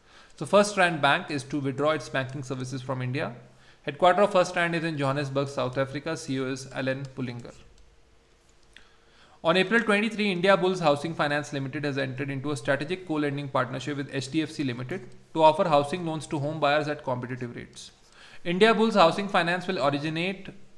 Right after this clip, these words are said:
retail home loans according to a jointly drawn up credit policy and retain twenty percent of the loan in its books. The rest eighty percent will be on H D F C's books. So India Bulls Housing Finance plus H D F C Limited have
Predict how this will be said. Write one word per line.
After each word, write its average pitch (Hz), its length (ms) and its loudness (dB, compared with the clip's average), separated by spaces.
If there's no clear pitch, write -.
retail 165 340 0
home 160 220 -2
loans 175 240 -4
according 139 340 0
to 151 80 -4
a 143 60 0
jointly 139 420 -4
drawn 139 300 2
up 143 100 -8
credit 131 320 -6
policy 127 560 -6
and 147 160 -4
retain 180 300 -4
twenty 175 260 -4
percent 170 320 -2
of 147 100 -4
the 156 60 -2
loan 143 240 -4
in 131 100 -6
its 127 140 -14
books. - 380 -10
The 151 100 0
rest 202 240 4
eighty 180 200 -2
percent 160 340 -6
will 135 120 -2
be 135 140 -2
on 151 240 -4
H 131 200 -6
D 143 160 0
F 127 100 -8
C's 180 320 -8
books. - 460 -12
So - 120 -14
India 196 320 4
Bulls 226 220 2
Housing 175 360 2
Finance 196 340 0
plus 175 180 -4
H 143 180 -2
D 160 120 0
F 147 80 -8
C 165 100 -8
Limited 139 380 -4
have 139 280 -4